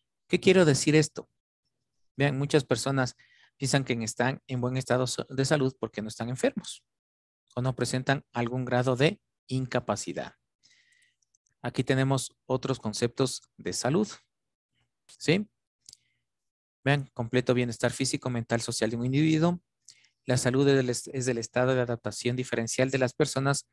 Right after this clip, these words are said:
al medio en el que viven. Según la Organización Mundial de la Salud y la Organización Panamericana de la Salud, la enfermedad es la pérdida de adaptación a nivel mental, físico y social del organismo al medio.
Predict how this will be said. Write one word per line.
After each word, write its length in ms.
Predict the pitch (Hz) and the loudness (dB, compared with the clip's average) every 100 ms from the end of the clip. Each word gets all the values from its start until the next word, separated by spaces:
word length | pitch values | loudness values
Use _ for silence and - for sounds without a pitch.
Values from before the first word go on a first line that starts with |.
| _ _ _ | _ _ _
al 160 | 123 123 | -2 2
medio 300 | 123 127 127 | 2 4 2
en 80 | |
el 100 | 120 | 2
que 140 | 110 82 | -2 -2
viven. 260 | 95 - - _ _ _ _ _ _ _ _ _ _ | -2 -6 -14 _ _ _ _ _ _ _ _ _ _
Según 360 | - 123 143 | -2 2 2
la 80 | 143 | 2
Organización 600 | 139 123 120 113 110 131 127 | 2 0 -2 -4 -6 -4 -2
Mundial 280 | 123 123 | 0 0
de 60 | 127 | 2
la 100 | 123 | 0
Salud 380 | - 123 139 - | 2 2 0 -2
y 120 | - | -4
la 80 | 120 | -2
Organización 560 | 117 117 117 113 123 127 | 0 -2 -4 -4 -4 -2
Panamericana 680 | 127 117 110 113 113 123 | -2 -2 -4 -4 -4 -2
de 240 | 123 127 135 | 0 -2 0
la 80 | 143 | -2
Salud, 340 | - 156 143 - _ _ _ _ - | 0 2 0 -2 _ _ _ _ -4
la 100 | 123 | -2
enfermedad 480 | 117 123 127 135 143 | 0 0 2 4 4
es 60 | |
la 100 | 139 | 2
pérdida 440 | - 135 131 131 127 | 0 0 0 0 0
de 100 | 113 | -2
adaptación 600 | 110 - 98 - 131 - - | -4 -6 -8 -4 -4 -4 -8
a 80 | 123 | -6
nivel 320 | 120 113 120 | -4 -2 -2
mental, 340 | 120 117 147 | -2 0 0
físico 540 | 147 - 120 - - 131 | -2 -6 -4 -4 -4 -2
y 40 | |
social 460 | - 151 202 214 - _ _ - _ _ _ _ - | 0 4 4 4 0 _ _ -20 _ _ _ _ 0
del 160 | 143 | 4
organismo 640 | 151 156 143 127 131 - _ | 4 2 0 -2 -4 -6 _
al 200 | 120 113 | -8 -4
medio. 320 | 98 92 - | -4 -4 -8